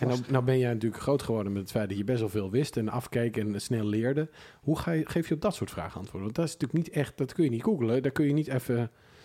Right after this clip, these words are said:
Speaker 1: dit zijn echt dingen die je bij jezelf moet onderzoeken. Wat, wat vind ik hiervan? Hoe doe je dat?
Speaker 2: Eh, d-, dit zijn morele afwegingen.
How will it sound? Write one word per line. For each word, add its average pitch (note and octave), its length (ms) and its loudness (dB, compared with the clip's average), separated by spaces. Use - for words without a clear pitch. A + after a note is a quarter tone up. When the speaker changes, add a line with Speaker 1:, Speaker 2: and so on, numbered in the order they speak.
Speaker 1:
dit E3 180 -2
zijn B2 160 2
echt G#2 140 -2
dingen F#2+ 200 -2
die F#2+ 100 -2
je F#2+ 60 -2
bij G2 120 2
jezelf C3 300 2
moet F2 120 -6
onderzoeken. G#2+ 400 0
Wat, G2+ 160 -2
wat A2 200 -2
vind F3 160 0
ik C3+ 80 -6
hiervan? G2 280 -6
Hoe A#2+ 140 0
doe C#3+ 120 4
je A#2+ 60 4
dat? D#3+ 200 -2
Speaker 2:
Eh, - 120 -14
d-, D#3 240 -10
dit D3+ 140 -2
zijn E3 220 4
morele E3 380 4
afwegingen. B2+ 600 -2